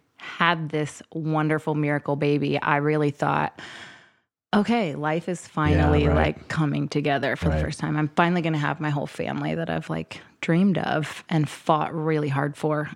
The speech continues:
Speaker 1: at this
Speaker 2: Yeah.
Speaker 1: point."
Speaker 2: Can you, can you, r-, r-, real quick, let me just take just kind of a, before we start diving down
Speaker 1: Mm-hmm.
Speaker 2: that road, can you elaborate a little bit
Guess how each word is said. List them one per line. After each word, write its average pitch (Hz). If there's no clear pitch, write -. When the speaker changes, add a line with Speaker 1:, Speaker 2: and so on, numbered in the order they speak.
Speaker 1:
at 170
this 147
Speaker 2:
Yeah. 139
Speaker 1:
point." 156
Speaker 2:
Can 143
you, 139
can 147
you, 110
r-, 131
r-, 139
real 135
quick, 104
let 127
me 127
just 107
take 98
just 120
kind 110
of 92
a, 92
before 95
we 101
start 98
diving 90
down 95
Speaker 1:
Mm-hmm. 92
Speaker 2:
that 87
road, 82
can 123
you 180
elaborate 143
a -
little 92
bit 87